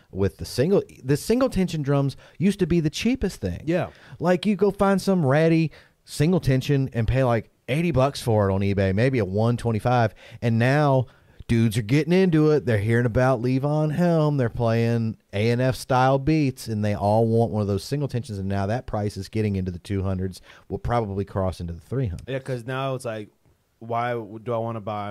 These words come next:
Speaker 2: an A and F for eight hundred dollars when I can get the single tension?
Speaker 1: Yeah,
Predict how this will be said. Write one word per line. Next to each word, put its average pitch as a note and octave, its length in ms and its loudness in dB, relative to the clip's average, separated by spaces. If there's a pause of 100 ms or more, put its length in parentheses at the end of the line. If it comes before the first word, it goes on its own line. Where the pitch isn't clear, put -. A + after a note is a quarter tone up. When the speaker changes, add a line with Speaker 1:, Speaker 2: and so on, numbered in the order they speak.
(140)
Speaker 2:
an G#2 140 -12
A G#2 120 -12
and G#2+ 120 -12
F B2 200 -8
for F#2+ 120 -14
eight F2+ 100 -12
hundred G2 180 -12
dollars A2 440 -8
when F#2+ 100 -14
I F#2+ 140 -14
can F#2+ 220 -16
get F#2+ 300 -14
the F#2 120 -20
single C#3+ 260 -12
tension? G2+ 480 -14
Speaker 1:
Yeah, F#2+ 320 -6